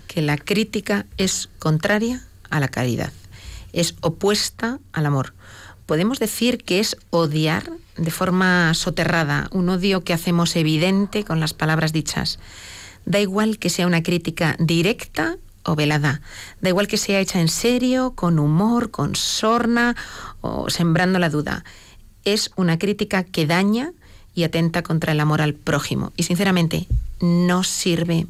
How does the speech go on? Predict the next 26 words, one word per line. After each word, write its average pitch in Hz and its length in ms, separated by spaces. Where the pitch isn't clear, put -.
para 156 220
nada 151 220
bueno. 147 360
A 165 100
veces 269 480
puede 135 240
parecer 156 400
que 151 80
nos 151 160
sirve 147 200
de 147 80
desahogo, 156 600
pero 156 160
en 147 80
realidad 156 380
nos 165 200
envenena 143 460
el 131 120
corazón. - 500
Para 180 160
vivir 226 400
la 214 120
beneficencia, 185 840
perdón, 156 460
la 170 120
benedicencia, 151 1040